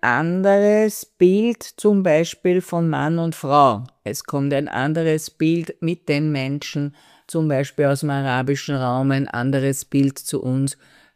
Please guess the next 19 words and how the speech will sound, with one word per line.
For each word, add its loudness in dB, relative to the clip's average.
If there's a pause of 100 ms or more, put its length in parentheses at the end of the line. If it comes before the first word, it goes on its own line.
über 0
die 0
Rolle 4
der 0
Frau -2
in 0
der 0
Gesellschaft, -2
zum 6
Beispiel, 0
ja, 0
oder 0
über -2
das, -4
was -4
wir -4
als -8 (340)
Strafe -2
vielleicht -4